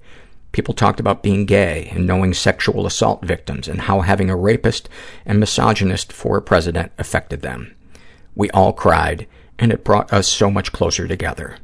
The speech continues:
It was so cathartic and so therapeutic, and I thank the voice teacher after, after for sharing her story."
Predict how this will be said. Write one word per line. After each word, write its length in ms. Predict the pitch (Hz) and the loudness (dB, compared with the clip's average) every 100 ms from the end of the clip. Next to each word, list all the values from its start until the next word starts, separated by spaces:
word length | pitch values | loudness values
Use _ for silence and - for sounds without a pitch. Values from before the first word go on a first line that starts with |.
| - | -6
It 100 | 92 | -2
was 160 | 90 - | -2 2
so 180 | 101 | 4
cathartic 680 | 101 120 - 85 82 - - - | 4 0 2 2 2 -2 -12 -6
and 100 | 85 | -4
so 240 | - 101 | 2 2
therapeutic, 720 | 110 101 107 - 90 82 80 - - - - | 2 0 -2 -2 -2 -2 -4 -8 -18 -20 -12
and 120 | - 90 | -4 -2
I 80 | |
thank 340 | 85 - 95 - | -2 0 -2 -2
the 60 | |
voice 280 | 90 87 82 | -2 0 0
teacher 500 | - 85 - 90 - - | -4 -6 -4 -4 -4 -4
after, 480 | 82 - 90 87 - - - - - - - | -4 -2 -6 -6 -12 -20 -20 -20 -20 -14 0
after 440 | 104 - 82 80 - - | 0 2 -2 -6 -12 -6
for 180 | - | -2
sharing 360 | 80 87 80 80 | 2 2 0 -4
her 120 | - | -6
story." 460 | - - 52 - | -6 -8 -10 -14